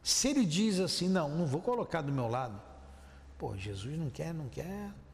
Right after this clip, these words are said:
ninguém do lado dele, não. Então isso ia trazer problema seríssimo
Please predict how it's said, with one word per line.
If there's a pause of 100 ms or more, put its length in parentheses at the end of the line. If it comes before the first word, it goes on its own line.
(160)
ninguém
do
lado
dele,
não. (2000)
Então
isso
ia
trazer
problema
seríssimo